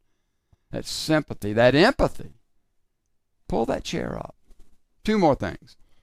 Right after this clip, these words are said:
Write down your current situation in a daily devotional you read every day and compare it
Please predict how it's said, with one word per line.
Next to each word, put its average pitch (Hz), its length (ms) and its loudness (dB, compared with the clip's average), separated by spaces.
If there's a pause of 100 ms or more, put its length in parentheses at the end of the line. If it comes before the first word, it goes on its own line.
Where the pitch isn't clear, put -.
(520)
Write 196 260 6
down 196 200 4
your 165 140 2
current 160 300 2
situation 135 640 0
in 98 120 -2
a 98 60 -4
daily 139 340 6
devotional 113 540 0
you 113 140 -4
read 113 220 0
every 151 280 4
day 127 440 4 (720)
and 135 200 -2
compare 175 480 4
it 160 180 4